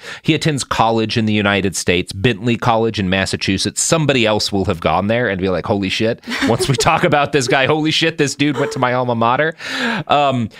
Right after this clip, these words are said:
he's, but, but the point is, his early life, he's thoroughly Americanized. He speaks English Barry. Like, he's, I mean, obviously, actually, I should, I should note here, they all speak English.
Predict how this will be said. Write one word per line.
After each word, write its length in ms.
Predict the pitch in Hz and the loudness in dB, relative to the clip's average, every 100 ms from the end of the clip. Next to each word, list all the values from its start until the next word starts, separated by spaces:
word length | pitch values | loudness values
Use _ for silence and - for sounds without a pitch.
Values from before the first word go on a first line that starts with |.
| - | -4
he's, 200 | - 233 | -2 0
but, 260 | 220 208 165 | 0 -2 0
but 100 | 180 | -2
the 60 | 156 | -2
point 240 | 226 226 | -2 0
is, 160 | 165 - - | -2 -4 -2
his 200 | 165 170 | -2 0
early 260 | 185 208 | 0 2
life, 220 | 170 175 | 0 0
he's 180 | - 208 - | -2 -4 -6
thoroughly 640 | - 269 294 220 147 127 | -2 0 2 2 2 2
Americanized. 840 | 120 190 151 - 80 64 - - | 2 2 0 0 -2 -2 -6 -4
He 60 | 127 | -2
speaks 420 | - 113 165 - | -2 -2 -2 0
English 360 | 117 139 165 - | 0 2 0 0
Barry. 220 | 85 135 160 | 0 0 2
Like, 220 | 131 127 | 0 0
he's, 200 | 120 - | -4 -2
I 80 | 135 | -2
mean, 180 | 143 135 - - - | -2 -4 -14 -16 -2
obviously, 320 | 156 143 143 | 0 0 0
actually, 300 | 160 - 107 | -2 0 -2
I 60 | 104 | -2
should, 180 | 117 101 | -4 -2
I 80 | 139 | -2
should 180 | 135 127 | -2 -2
note 160 | 120 | -2
here, 300 | 107 147 101 - - - | 0 0 -2 -6 -16 0
they 140 | 156 | 2
all 160 | 185 220 | 2 0
speak 340 | - 190 165 | 0 -2 2
English. 520 | 120 104 - - - | 0 0 -4 -6 -8